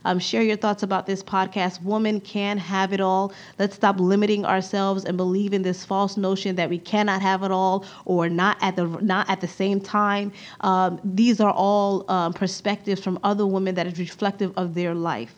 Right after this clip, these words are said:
Okay, so some things that are, that are, that are normal or abnormal or just not with the flow for other women may not be the same for you. So, um, I want you to start creating mantras that are more uplifting and more empowering and not self-limiting,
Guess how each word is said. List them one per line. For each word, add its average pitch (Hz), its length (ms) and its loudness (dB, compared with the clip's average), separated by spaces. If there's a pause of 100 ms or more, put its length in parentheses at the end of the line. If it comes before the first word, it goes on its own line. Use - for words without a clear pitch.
(120)
Okay, 185 480 -4 (200)
so - 160 0
some 208 240 0
things 220 260 0
that 190 120 0
are, 185 220 0
that 175 180 -2
are, 160 260 0 (300)
that 185 100 0
are 180 120 2
normal 220 680 4
or 185 520 0 (240)
abnormal 208 800 2
or 190 160 0
just 185 460 -4
not 202 480 2
with 196 140 4
the 196 80 2
flow 202 260 2
for 196 200 -2
other 202 200 4
women 214 400 0
may 185 100 2
not 185 360 2
be 196 100 0
the 180 140 -2
same 190 380 0
for 180 200 -4
you. 180 260 -2
So, 170 380 0 (320)
um, 185 180 2
I 190 80 0
want 214 240 2
you 240 80 2
to 202 80 0
start 190 280 -2
creating 196 540 2
mantras 185 500 0
that 175 120 0
are 170 100 2
more 180 280 0
uplifting 185 600 -2
and 180 140 0
more 185 160 0
empowering 185 640 0
and 175 220 -2
not 190 240 0
self-limiting, 175 1000 0